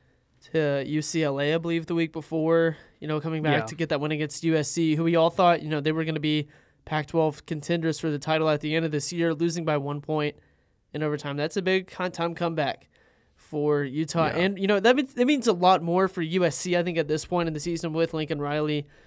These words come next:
Speaker 1: and with Caleb Williams and all those guys. That's a much b-, larger loss for them than it is a win for Utah, in my opinion.
Speaker 2: Yeah, you spend upwards of a hundred million dollars to get all those guys,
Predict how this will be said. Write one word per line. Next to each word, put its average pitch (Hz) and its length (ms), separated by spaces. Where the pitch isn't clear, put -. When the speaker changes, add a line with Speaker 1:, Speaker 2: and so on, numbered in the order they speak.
Speaker 1:
and 156 200
with 151 140
Caleb 156 260
Williams 180 320
and 160 120
all 151 80
those 147 240
guys. 143 320
That's 175 180
a 175 100
much 156 380
b-, 143 80
larger 151 420
loss 139 380
for 156 140
them 165 220
than 156 160
it 147 100
is 151 160
a 143 80
win 143 260
for 139 160
Utah, 135 400
in 135 80
my 87 120
opinion. - 440
Speaker 2:
Yeah, 180 220
you 160 280
spend 180 440
upwards 147 400
of 135 120
a 131 80
hundred 131 280
million 127 260
dollars 120 360
to - 60
get 123 120
all 110 120
those 113 200
guys, 120 540